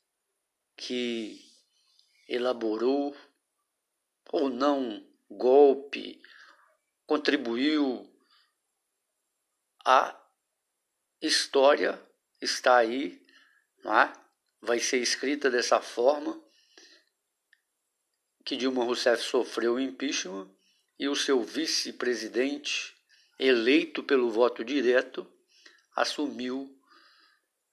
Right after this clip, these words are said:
o seu lugar de mandatária, não é? E se tornou presidente da República do Brasil. E parece,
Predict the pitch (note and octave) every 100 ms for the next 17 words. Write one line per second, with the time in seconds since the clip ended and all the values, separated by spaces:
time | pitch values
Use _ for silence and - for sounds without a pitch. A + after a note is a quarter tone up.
0 | _ _ _ _ _ _ _ _ B2 G#2+
1 | C#3 B2+ B2 A2+ A2 G#2 - - _ _
2 | _ _ _ _ _ _ _ _ _ -
3 | A2 A#2 A2+ A2 - G#2+ A2 A2+ A2+ A2+
4 | A#2 - _ _ _ - _ _ _ _
5 | - G#2+ A#2+ - - _ _ _ _ _
6 | _ - A2 - A#2+ B2 A2 G2+ A2 A#2
7 | A2+ G#2 G2 - - _ _ _ _ _
8 | _ - D3 B2+ B2 B2 A2+ A2 A2 A2
9 | G#2 - A2 G#2 G2 G#2 G#2+ G#2 G#2+ F2+
10 | E2 - _ _ _ _ _ _ _ _
11 | _ _ _ _ _ _ _ _ _ _
12 | _ _ _ _ _ _ _ _ _ _
13 | _ _ _ _ G3+ A3+ B3+ - - E3+
14 | G3+ A3+ - - - -